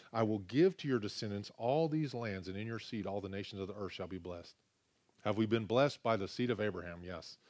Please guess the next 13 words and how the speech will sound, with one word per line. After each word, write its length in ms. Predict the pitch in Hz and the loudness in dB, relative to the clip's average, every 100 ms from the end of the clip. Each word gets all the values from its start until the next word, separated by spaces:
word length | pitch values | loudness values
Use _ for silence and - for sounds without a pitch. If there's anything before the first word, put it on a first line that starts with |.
| _ - | _ -8
because 360 | 104 120 104 | -4 0 0
the 120 | 87 98 | 0 -4
seed 320 | - 147 160 | -2 0 0
he's 200 | 135 - | -2 -4
talking 380 | - 175 - 90 | -4 -4 -4 -12
about 360 | 87 95 127 | -6 -4 -4
is 120 | 123 | -6
Christ. 580 | - 185 143 90 - - _ _ _ _ _ _ _ _ _ _ _ _ _ _ _ _ _ _ - | -6 0 0 0 -10 -16 _ _ _ _ _ _ _ _ _ _ _ _ _ _ _ _ _ _ -4
I 80 | 107 | 2
got 160 | 110 | 4
one 180 | 117 120 | 6 6
more 240 | 113 117 | 6 4
there, 300 | 104 101 95 | 8 6 6